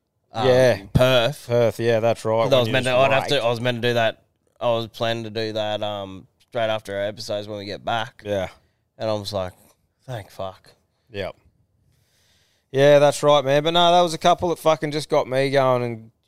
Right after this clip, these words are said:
Speaker 2: you know, it was, like, mid-round out at work I heard those, and I was just like, "Yeah."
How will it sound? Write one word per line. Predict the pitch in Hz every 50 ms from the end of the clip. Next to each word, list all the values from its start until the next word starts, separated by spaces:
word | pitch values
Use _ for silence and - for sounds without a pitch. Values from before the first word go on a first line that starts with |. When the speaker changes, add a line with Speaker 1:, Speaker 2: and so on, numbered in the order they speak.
| -
Speaker 2:
you | 139 135
know, | 127 127 127 127
it | 127 120 _ _ _ _ _ _ _ _ _ - 147
was, | 139 147
like, | 180 180 147
mid-round | 147 156 156 143 123 123 123 131 131 131 117 92 - - _ -
out | 127 127 117
at | -
work | - 107 110 113 117 -
I | 123 117
heard | 113 110 107 104 92
those, | 95 92 95 107 110
and | 113 110
I | 104
was | 107 104 101
just | 95 -
like, | - - 104 -
"Yeah." | - - 82 -